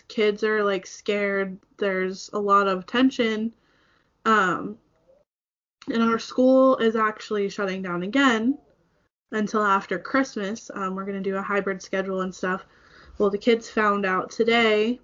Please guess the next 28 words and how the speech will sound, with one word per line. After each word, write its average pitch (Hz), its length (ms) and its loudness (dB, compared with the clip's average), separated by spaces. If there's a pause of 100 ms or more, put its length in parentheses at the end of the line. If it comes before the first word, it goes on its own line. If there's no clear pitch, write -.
because 185 680 -2
they're 190 180 -2
not 175 180 -4
coming 196 260 -4
in 240 120 6
tomorrow. 185 500 0
We're 190 140 0
doing, 180 500 -2 (520)
um, 180 320 -2
virtual. 190 600 0 (640)
And 208 640 2 (500)
it 240 440 6 (400)
hurt 233 400 0
my 233 140 2
heart 208 360 0
because 202 240 -4
a 208 60 0
lot 196 260 2
of 196 100 -2
them 196 160 -6
were 190 120 -4
like, 190 260 -6
"I 214 80 -4
don't 202 200 -2
wanna 196 220 -4
do 190 160 -4
virtual 185 420 -6
school. 196 400 -10